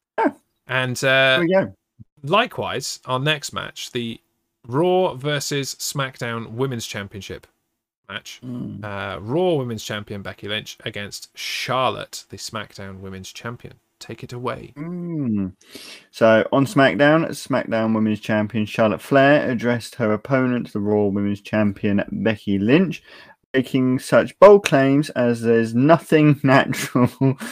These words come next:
Speaker 1: about you."
Speaker 2: More on this
Speaker 1: And
Speaker 2: to follow.
Speaker 1: that, <laughs> and that, that Becky was a fabricated champion.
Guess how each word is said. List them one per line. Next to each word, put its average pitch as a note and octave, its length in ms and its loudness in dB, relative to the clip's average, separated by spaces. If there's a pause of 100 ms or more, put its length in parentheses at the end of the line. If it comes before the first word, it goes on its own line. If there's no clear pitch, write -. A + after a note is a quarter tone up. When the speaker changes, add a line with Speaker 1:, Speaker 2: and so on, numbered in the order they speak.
(440)
Speaker 1:
about B2 460 8
you." G#2+ 160 2 (960)
Speaker 2:
More A2 160 -6
on B2 60 -8
this C#3 140 -6
Speaker 1:
And B2 180 8
Speaker 2:
to B2+ 160 4
follow. C3 200 6 (880)
Speaker 1:
that, B2+ 340 6
<laughs> - 0 -
and B2+ 320 6 (160)
that, B2+ 320 8
that A#2+ 320 2
Becky B2 560 2
was A2 320 0
a A2 180 0
fabricated G#2+ 760 -4
champion. C3 600 0